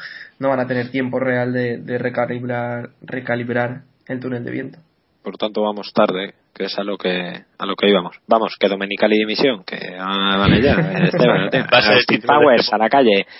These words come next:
Speaker 2: fuera, claro, tío, esto es la hostia. En fin.
Speaker 1: Pues nada, ahora ya sí, vamos a ir cerrando, que nos estamos acercando ya peligrosamente a la hora de programa.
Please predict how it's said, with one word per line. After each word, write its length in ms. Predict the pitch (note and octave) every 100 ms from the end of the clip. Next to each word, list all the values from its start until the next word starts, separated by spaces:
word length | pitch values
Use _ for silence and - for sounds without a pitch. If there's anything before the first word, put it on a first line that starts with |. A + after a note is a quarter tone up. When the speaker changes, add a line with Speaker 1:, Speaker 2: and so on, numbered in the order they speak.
| - -
Speaker 2:
fuera, 320 | D3 A#2 F2+ -
claro, 260 | G#2 B2
tío, 200 | A#2+ B2 B2+ F#2 - G2+
esto 180 | F#2+ -
es 60 | G2+
la 140 | G2
hostia. 260 | A#2 - - - - - - - -
En 140 | G2
fin. 140 | F#2 - _ _ _ _ - - - _ _ _ _ -
Speaker 1:
Pues 520 | B2+ B2 A#2+ A#2 A#2+
nada, 380 | C3+ A#2+ B2 -
ahora 200 | C3+ D3+
ya 120 | C3
sí, 160 | B2+ D3
vamos 280 | C#3+ D#3 D#3
a 40 |
ir 100 | C3+
cerrando, 420 | C#3+ C3+ C#3+ C#3+
que 280 | B2+ A#2+ A#2+
nos 160 | B2 B2+
estamos 240 | B2+ C#3
acercando 380 | C#3 C3+ C#3 C3+
ya 100 | C3
peligrosamente 600 | C3 B2+ C3+ C3+ C3 C3
a 60 | B2+
la 100 | B2+
hora 220 | B2+ B2+
de 100 | B2
programa. 520 | B2+ B2 C3 D3+ -